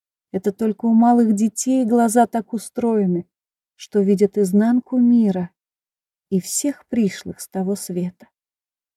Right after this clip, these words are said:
Стоит же подрасти, да научиться говорить, как дар этот в тот же миг и утрачивается. Не совсем, правда, утрачивается.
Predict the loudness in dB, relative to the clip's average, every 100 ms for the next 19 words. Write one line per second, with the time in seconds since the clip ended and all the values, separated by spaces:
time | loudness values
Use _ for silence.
0 | _ _ _ _ _ _ _ _ _ _
1 | -14 0 2 2 0 -4 -2 0 0 -2
2 | -8 -6 -8 _ _ _ _ _ -4 4
3 | 8 8 6 4 -2 -2 -4 2 2 4
4 | 4 4 0 -4 -18 _ _ _ _ _
5 | _ _ -4 -2 0 4 4 4 2 -4
6 | -6 _ -2 -2 0 2 4 2 -2 -8
7 | -2 -2 -2 -4 -4 -6 -10 -6 -8 -10
8 | -18 -20 _ _ _ _ _ _ _ _
9 | _ _ _ _ _ _ _ _ _ _
10 | _ _ -2 0 2 0 0 2 2 2
11 | 0 0 -2 -4 -4 -6 -6 -10 -12 -10
12 | -14 -16